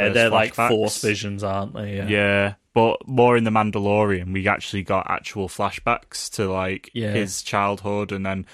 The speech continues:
Speaker 1: you've got this flashback. So it, it's good because
Speaker 2: That's what
Speaker 1: it means
Speaker 2: I was
Speaker 1: that you can
Speaker 2: thinking.
Speaker 1: grow the arcs and grow the characters a little bit more, which is cool.
Speaker 2: Yeah, and it, it's the whole thing of show don't tell as well, isn't it? Like, if you show, like, a backstory, like,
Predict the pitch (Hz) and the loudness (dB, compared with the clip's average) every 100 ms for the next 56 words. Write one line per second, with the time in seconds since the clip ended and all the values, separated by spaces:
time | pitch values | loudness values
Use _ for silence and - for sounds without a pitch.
0 | - _ - 92 95 - 95 - 95 - | -20 _ -10 -4 -4 -2 -6 -4 -6 -6
1 | - 98 - - 98 - - - 127 - | -2 -2 -2 -4 -4 -4 -16 -6 -4 -2
2 | 131 - - 135 - 143 101 123 113 120 | -4 -2 2 2 2 0 4 4 4 2
3 | 120 - 107 90 107 110 _ _ 107 107 | 0 -2 -8 -8 -8 -10 _ _ -2 0
4 | 101 98 90 - 101 92 95 98 - - | 2 0 -6 -8 -6 -2 0 0 -4 -10
5 | 95 90 101 95 90 - 95 92 - 95 | -8 -6 -2 -2 -4 -4 -2 -4 -10 -12
6 | 92 - - - - - - _ - 104 | -10 -10 -10 -12 -12 -14 -16 _ -20 -20
7 | - - 135 127 120 123 139 123 - - | -16 -8 2 4 4 2 -2 -2 -14 -20
8 | 135 - 139 113 127 147 147 151 147 151 | -12 -4 -2 -2 -4 -2 0 2 2 0
9 | 131 117 - 120 113 110 110 110 101 101 | -2 -2 2 2 2 -2 -2 -2 0 -2
10 | 104 101 104 110 107 107 107 117 - - | -2 -2 -2 -2 -4 -2 -2 -4 -6 -8
11 | - 123 117 117 110 107 113 110 - - | -2 2 4 4 2 -2 -4 -8 -8 -8
12 | 107 107 110 110 | -6 -2 -2 -4